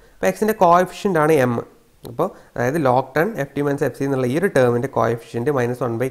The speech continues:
k log e ആണ് എമ്മിൻ്റെ സ്ഥാനത്ത് വരിക. ഇനി അതേപോലെ ഈ പ്ലസിൻ്റെ ഇപ്പുറത്തുള്ള ഈ ഭാഗം നോക്കുക, ഇവിടെ എല്ലാം കോൺസ്റ്റൻസ് ആണ്. കെ കോൺസ്റ്റന്റ് ആണ്, വൺ കോൺസ്റ്റന്റ് ആണ്, log e constant ആണ്, എഫ് നോട്ട് കോൺസ്റ്റന്റ് ആണ്,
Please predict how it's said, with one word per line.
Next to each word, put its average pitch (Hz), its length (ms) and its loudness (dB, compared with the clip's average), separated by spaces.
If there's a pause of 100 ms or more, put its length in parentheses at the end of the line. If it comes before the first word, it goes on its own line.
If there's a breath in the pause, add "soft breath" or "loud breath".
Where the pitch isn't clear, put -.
k 120 120 0 (140)
log 120 200 -4
e - 20 -6 (140)
ആണ് 123 140 -4 (380 loud breath)
എമ്മിൻ്റെ 170 300 0
സ്ഥാനത്ത് 120 340 -4
വരിക. 143 140 -4 (320 loud breath)
ഇനി 220 120 0 (100)
അതേപോലെ 208 300 2 (260)
ഈ 190 120 -4
പ്ലസിൻ്റെ 190 340 0
ഇപ്പുറത്തുള്ള 180 440 -2
ഈ 180 40 -2 (100)
ഭാഗം 139 240 4
നോക്കുക, 117 200 -2 (140)
ഇവിടെ 180 200 -4
എല്ലാം 196 320 0
കോൺസ്റ്റൻസ് 165 400 2
ആണ്. 113 200 -6
കെ 123 80 -2 (120)
കോൺസ്റ്റന്റ് 123 380 -2
ആണ്, 117 180 -2
വൺ 127 180 -4
കോൺസ്റ്റന്റ് 117 340 -4
ആണ്, 117 100 -4 (420 loud breath)
log 151 160 4 (160)
e - 20 -2 (140)
constant 127 420 -2
ആണ്, 117 140 -4 (160)
എഫ് 123 180 -10
നോട്ട് 151 240 -2
കോൺസ്റ്റന്റ് 123 320 -2
ആണ്, 151 80 -2